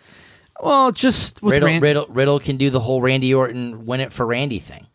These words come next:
Speaker 1: That's true, he could.
Speaker 2: Yeah. That's why I am taking Riddle.
Speaker 1: I
Speaker 2: They need a top babyface on Raw right now. Riddle gave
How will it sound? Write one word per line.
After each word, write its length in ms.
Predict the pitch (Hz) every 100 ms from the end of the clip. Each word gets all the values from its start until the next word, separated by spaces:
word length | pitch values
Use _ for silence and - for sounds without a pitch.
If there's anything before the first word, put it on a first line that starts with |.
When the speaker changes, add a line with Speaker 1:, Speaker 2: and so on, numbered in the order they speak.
| _ _ _ _
Speaker 1:
That's 200 | 127 110
true, 260 | - 160 135
he 120 | 113
could. 400 | - 131 104 98
Speaker 2:
Yeah. 220 | - 139 127 _ _ _ -
That's 220 | 110 -
why 240 | 135 123 - 107
I 240 | 131 139
am 180 | 113 98
taking 320 | 92 82 90
Riddle. 320 | 80 71 - _ _ _ _ _ _ _ _ _ _ _ _ _ _ _ _ _ _ - _ _ _ _ -
Speaker 1:
I 960 | 135 151 170 196 214 202 185 113 - _ - - - 120
Speaker 2:
They 180 | 131
need 300 | 127 147 165
a 80 | 151
top 360 | - 135 104 -
babyface 720 | 120 117 110 120 113 110 - - -
on 480 | 104 107 110 110 110 _ -
Raw 340 | 92 110 104
right 220 | 101 98
now. 360 | 90 92 90 87 _ _ _ _
Riddle 320 | 127 147 175
gave 540 | 143 151 147 127 -